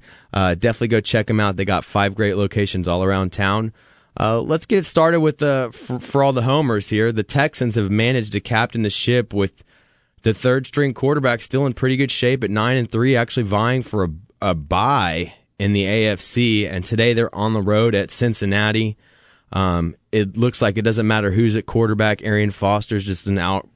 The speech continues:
outright just beast. Um, the Texans' defense has been incredibly tough, uh, for, for opposing fantasy players this year. Is there anybody that you guys w-, wanna stay away from or really like in this game, or how do, how do y'all see this one shaping up?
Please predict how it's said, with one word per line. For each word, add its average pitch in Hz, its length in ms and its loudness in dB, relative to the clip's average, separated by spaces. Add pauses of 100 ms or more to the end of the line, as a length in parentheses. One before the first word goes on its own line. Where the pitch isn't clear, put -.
(240)
outright 101 440 0
just 92 240 -6 (460)
beast. 110 540 0 (840)
Um, 90 640 0 (800)
the 107 160 -4
Texans' 117 380 2
defense 107 440 -2
has 95 160 -2
been 98 320 0
incredibly 104 640 0
tough, 104 480 -2 (420)
uh, 90 240 2
for, 95 420 0
for 98 200 -2
opposing 101 400 2
fantasy 101 400 0
players 101 400 0
this 101 240 0
year. 104 260 2 (320)
Is - 60 -6
there 117 100 4
anybody 117 320 2
that 104 120 2
you 107 120 0
guys 104 320 0
w-, 95 180 -4
wanna 95 200 0
stay 107 260 0
away 104 300 2
from 107 360 0
or 90 140 0
really 107 240 2
like 107 300 0
in 113 80 2
this 110 180 0
game, 107 480 2
or 90 160 0
how 107 140 0
do, 107 160 -2
how 104 120 0
do 104 60 0
y'all 98 140 0
see 107 160 -2
this 98 160 -2
one 95 100 2
shaping 85 400 0
up? 80 220 0